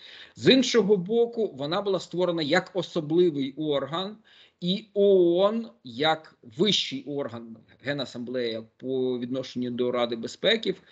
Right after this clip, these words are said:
а, ну, скажімо, точно має повноваження створювати, е, такі аналогічні комісії, як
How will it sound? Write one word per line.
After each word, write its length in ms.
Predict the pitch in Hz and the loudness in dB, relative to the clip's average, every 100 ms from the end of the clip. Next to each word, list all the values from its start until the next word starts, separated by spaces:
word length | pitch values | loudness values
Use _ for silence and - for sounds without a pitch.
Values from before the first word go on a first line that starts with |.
| - - - _ | -20 -20 -20 _
а, 600 | 123 127 127 127 127 123 | -4 -2 0 0 0 0
ну, 1080 | 123 127 127 127 127 131 147 151 143 123 127 | 0 0 0 2 2 2 0 0 -2 -4 -4
скажімо, 440 | - 131 139 147 | -2 -2 0 0
точно 440 | 147 160 165 - 131 | 2 2 2 2 -2
має 320 | 120 131 123 | 0 2 0
повноваження 800 | 143 139 139 135 131 123 117 117 | -2 -2 0 2 2 0 -8 -10
створювати, 720 | - 143 139 127 120 127 120 - - _ _ - | -4 2 4 2 -4 -6 -10 -10 -20 _ _ -10
е, 160 | 113 | -6
такі 340 | 113 117 147 135 | -6 -6 0 0
аналогічні 580 | 131 127 131 135 127 | 2 -2 -2 -4 -6
комісії, 560 | 120 127 170 220 147 123 | -6 -2 -2 0 0 2
як 260 | 143 160 | 2 0